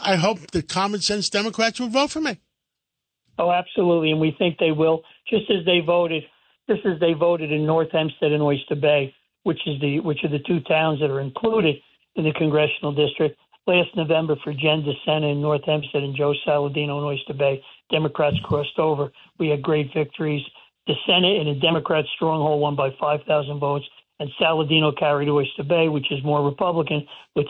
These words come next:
Speaker 2: seventy percent of the vote. So Mazi, when, when she first registered, like many immigrants, registered as a Democrat, but surely her party has, her,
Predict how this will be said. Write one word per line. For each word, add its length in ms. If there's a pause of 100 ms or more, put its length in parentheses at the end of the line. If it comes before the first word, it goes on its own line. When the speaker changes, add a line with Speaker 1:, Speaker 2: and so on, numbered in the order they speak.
(120)
Speaker 2:
seventy 320
percent 460
of 80
the 60
vote. 300 (300)
So 100
Mazi, 480
when, 260
when 180
she 160
first 260
registered, 540 (280)
like 180
many 340
immigrants, 440
registered 460
as 140
a 80
Democrat, 560 (320)
but 100 (180)
surely 320
her 140
party 420
has, 120 (360)
her, 100